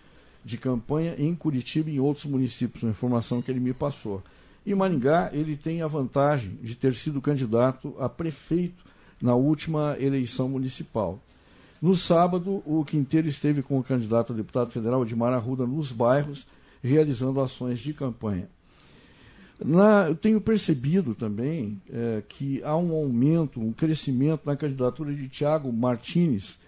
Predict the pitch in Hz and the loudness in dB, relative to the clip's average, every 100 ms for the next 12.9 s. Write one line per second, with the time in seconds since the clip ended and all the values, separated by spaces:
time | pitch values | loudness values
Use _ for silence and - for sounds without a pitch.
0 | _ - 143 147 147 127 131 139 147 139 | _ 6 6 6 0 0 2 2 2 -4
1 | - 135 135 143 131 135 131 170 190 170 | 0 0 0 0 0 0 0 0 0 2
2 | 135 127 110 85 - - - - 120 131 | 6 6 6 0 -12 -20 -20 -2 0 2
3 | 135 127 117 139 135 131 127 143 - 143 | 2 0 -2 -2 -2 0 2 2 -2 -6
4 | - 147 147 139 - 127 139 123 151 190 | -2 -2 0 -2 -2 -2 0 2 2 2
5 | - 160 160 135 101 - - - - - | 0 2 4 4 0 -6 -20 -20 -14 0
6 | 120 139 139 123 107 117 143 - 143 143 | 4 4 2 0 2 -2 -4 -2 -2 -2
7 | 139 135 143 139 127 131 - 170 135 107 | -2 0 0 2 2 0 -4 -4 2 2
8 | 92 - - - - - 139 135 143 175 | 2 -6 -20 -20 -20 2 4 6 6 4
9 | 180 180 180 160 - 151 135 - 131 120 | 4 2 4 2 4 2 2 2 2 2
10 | 104 - 131 147 - - 110 101 117 143 | 0 0 2 0 -4 -2 0 2 2 0
11 | - 139 135 117 - 131 127 117 110 127 | -2 -4 -2 -6 0 2 2 0 -4 -4
12 | 117 113 110 107 127 - 104 107 123 | -4 -4 -4 -4 -4 -4 -4 -2 -2